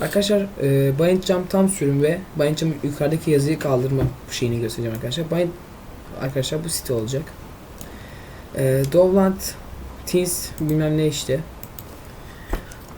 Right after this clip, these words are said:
Push yazıyor bildiğin orada arkadaşlar. Push. Dovland. No, üstteki yazı yazıyorsun arkadaşlar. Ben indirdim hiç.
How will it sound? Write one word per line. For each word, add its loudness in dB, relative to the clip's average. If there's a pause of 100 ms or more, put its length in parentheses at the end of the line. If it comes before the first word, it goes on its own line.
(120)
Push 6
yazıyor 4
bildiğin 2
orada 0
arkadaşlar. -4 (1040)
Push. 0 (1500)
Dovland. 6 (200)
No, 2
üstteki 0
yazı 2
yazıyorsun 2
arkadaşlar. -6 (100)
Ben 6
indirdim 6
hiç. -2